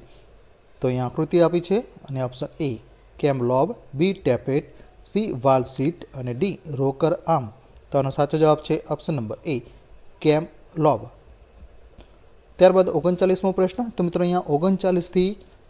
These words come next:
ચુવાલીસ પ્રશ્ન વર્કશોપ કેલ્ક્યુલેશનના છે. તો ઓગણચાલીસમો પ્રશ્ન,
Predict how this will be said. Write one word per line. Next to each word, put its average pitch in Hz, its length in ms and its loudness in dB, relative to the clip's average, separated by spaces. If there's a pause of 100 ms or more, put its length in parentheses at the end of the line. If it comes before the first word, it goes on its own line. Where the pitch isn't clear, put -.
(140)
ચુવાલીસ 160 460 4
પ્રશ્ન 165 360 0
વર્કશોપ 156 640 2
કેલ્ક્યુલેશનના 156 600 0
છે. 247 240 -4 (2000)
તો 131 300 -2
ઓગણચાલીસમો 165 580 2
પ્રશ્ન, 180 400 -2